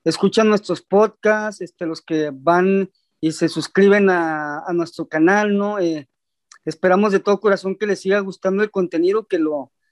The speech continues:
que lo hacemos con mucho cariño para todos ustedes.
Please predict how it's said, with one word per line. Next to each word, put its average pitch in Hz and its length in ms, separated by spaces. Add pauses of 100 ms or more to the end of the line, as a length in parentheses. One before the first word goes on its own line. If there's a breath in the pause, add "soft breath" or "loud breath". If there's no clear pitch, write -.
(140)
que 170 100
lo 170 80
hacemos 202 340
con 190 160
mucho 185 240
cariño 196 480 (460)
para 170 180
todos 202 260
ustedes. 202 560